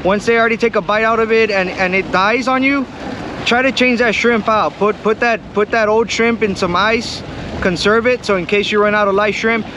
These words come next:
but go ahead and put another live shrimp on there because that's the key. They want these shrimp alive. That's how we've been getting these hits.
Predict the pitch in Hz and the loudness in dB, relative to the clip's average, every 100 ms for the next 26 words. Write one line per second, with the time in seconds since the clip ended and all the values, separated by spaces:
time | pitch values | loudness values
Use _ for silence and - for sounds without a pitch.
0 | - - 160 220 240 220 220 214 202 214 | -10 -4 0 2 2 2 0 2 2 2
1 | 208 202 185 208 208 208 202 185 165 - | 2 0 0 0 0 0 0 -2 -4 -2
2 | 170 - - - - - - - 196 202 | -2 -2 -10 -10 -10 -10 -8 -2 0 0
3 | 196 208 - 214 180 190 208 208 220 214 | 0 -2 0 0 2 2 0 -2 -2 -2
4 | - - - - 208 214 175 160 170 190 | -2 -6 -4 0 0 0 0 0 2 0
5 | 165 175 175 202 196 190 190 190 196 190 | 0 -2 0 0 0 0 0 0 0 -2
6 | - 208 233 - - | 0 2 0 -2 -12